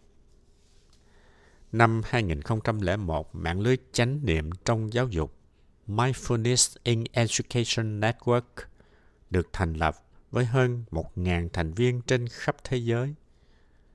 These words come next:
Là một trong những giáo viên đi tiên phong trong lĩnh vực này, tôi thường nhận được nhiều câu hỏi qua email từ các giáo viên về sự thực tập chánh niệm. Tôi chỉ có thể trả lời một ít câu hỏi trong số đó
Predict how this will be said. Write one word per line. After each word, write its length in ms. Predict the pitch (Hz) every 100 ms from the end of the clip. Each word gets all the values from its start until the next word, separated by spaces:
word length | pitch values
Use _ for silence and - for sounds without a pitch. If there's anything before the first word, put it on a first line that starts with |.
| _ _ _ - - _ _ _ _ _ -
Là 180 | 90 90
một 280 | 87 82 -
trong 160 | 117
những 160 | 101 120
giáo 100 | 123
viên 220 | 123 117
đi 100 | 117
tiên 280 | - 120 110
phong 240 | 120 113
trong 200 | 110 110
lĩnh 180 | 95 90
vực 240 | 107 76 78
này, 340 | 76 65 71 _ -
tôi 120 | 117
thường 260 | - 92 87
nhận 200 | 85 87
được 180 | 85 -
nhiều 300 | 95 87 87 -
câu 120 | 120
hỏi 240 | 95 85
qua 220 | 117 123 -
email 380 | 127 127 127 127 123 - - -
từ 100 | 85
các 220 | 117 -
giáo 180 | 139 135
viên 400 | 123 120 120 110
về 120 | 85
sự 160 | 78 82 -
thực 220 | 78 -
tập 140 | 82 - -
chánh 340 | 101 117 127
niệm. 300 | 82 71 78 - - - _ - - - - - -
Tôi 280 | 117 113 113
chỉ 120 | 98 95
có 120 | 123
thể 140 | 98
trả 200 | - 98
lời 160 | 95 73
một 180 | 78 110
ít 120 | 120
câu 140 | 117
hỏi 260 | 101 85 87
trong 200 | - 98
số 360 | - - 110 113
đó 360 | 104 101 117